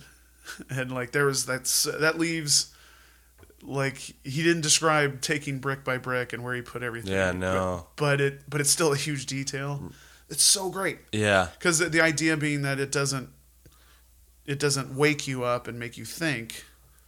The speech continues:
Speaker 1: but it's enough to put you somewhere else to where you fall asleep.
Speaker 2: Yeah.
Speaker 1: And so he taught us how to do that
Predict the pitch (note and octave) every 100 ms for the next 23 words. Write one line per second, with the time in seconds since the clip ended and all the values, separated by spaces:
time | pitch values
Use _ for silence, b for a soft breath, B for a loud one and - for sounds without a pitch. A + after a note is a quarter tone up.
0 | b b b - C3+ C3+ C3+ C3 - -
1 | C#3+ B2 B2+ - C3+ B2+ A#2+ A#2+ B2 A#2
2 | - - - A#2 A2+ A2 G#2+ F#2 - G#2+
3 | - - _ b b b b b b -
4 | G2 G2+ F2 C#3 D3+ E3 D3 C#3+ E3+ D#3
5 | C#3+ D#3 C#3+ C3 C#3 C3 B2